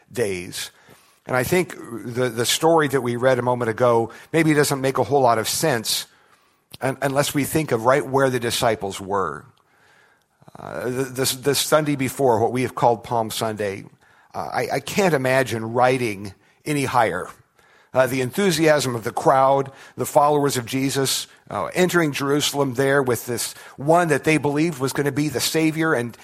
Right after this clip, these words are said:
and throw, uh, off the power of Rome, and, and Israel was going to rise again. They were gonna make Israel great again.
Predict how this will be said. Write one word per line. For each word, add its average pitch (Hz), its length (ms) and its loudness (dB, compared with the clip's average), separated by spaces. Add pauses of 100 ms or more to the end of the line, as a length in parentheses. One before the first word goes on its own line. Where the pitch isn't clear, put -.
and 120 220 -6
throw, 160 500 2
uh, - 240 -4
off 143 460 2
the 127 80 -4
power 143 400 2
of 113 120 -2
Rome, 135 380 2
and, 110 160 -2 (280)
and 123 420 -4 (440)
Israel 175 380 6
was 156 160 4
going 147 200 2
to 139 60 2
rise 127 300 2
again. 101 480 -2
They 117 140 -4
were 123 100 -4
gonna 123 180 -4
make 143 220 0
Israel 120 300 0
great 123 240 0
again. 98 340 -6